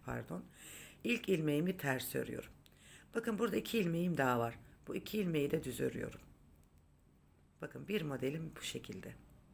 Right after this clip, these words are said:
Baştaki düz ilmeği ters örüyorum bakın. İlk ilmeği ters örüyorum. Sonra burada bir uzatmalı, bir de normal ilmeğimiz var. Bu iki ilmeği de düz örüyorum.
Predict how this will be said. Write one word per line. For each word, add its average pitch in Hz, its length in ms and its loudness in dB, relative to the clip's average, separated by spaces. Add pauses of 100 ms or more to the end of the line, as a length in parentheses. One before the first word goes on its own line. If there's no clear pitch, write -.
(840)
Baştaki 220 500 2
düz 180 200 0
ilmeği 143 540 2 (200)
ters 139 340 -4
örüyorum 117 380 -4
bakın. - 220 -8 (140)
İlk 208 300 2
ilmeği 147 420 2
ters 127 360 0
örüyorum. 123 360 -2 (680)
Sonra 214 400 6
burada 190 320 4 (240)
bir 208 120 4
uzatmalı, 170 760 2
bir 165 160 2
de 147 140 2
normal 135 320 4
ilmeğimiz 127 540 0
var. 196 160 -2 (360)
Bu 202 80 -2
iki - 240 0
ilmeği 139 320 2
de 156 120 -2
düz 117 160 -6
örüyorum. 123 400 0